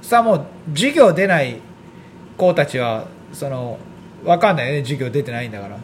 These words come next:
わかんないよね、勉強が。どんどん遅れていくみたいな感じで。どんどんこう、非行化していくっていうか、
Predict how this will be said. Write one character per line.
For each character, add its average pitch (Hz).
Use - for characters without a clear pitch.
わ 147
か 165
ん 139
な 117
い 120
よ 143
ね、 139
勉 117
強 113
が。 101
ど 135
ん 117
ど 110
ん 113
遅 135
れ 131
て 127
い 117
く 120
み 117
た 107
い 101
な 101
感 98
じ 98
で。 90
ど 156
ん 120
ど 113
ん 107
こ 110
う、 -
非 -
行 139
化 127
し -
て 120
い 110
く -
っ -
て -
い 110
う 113
か、 -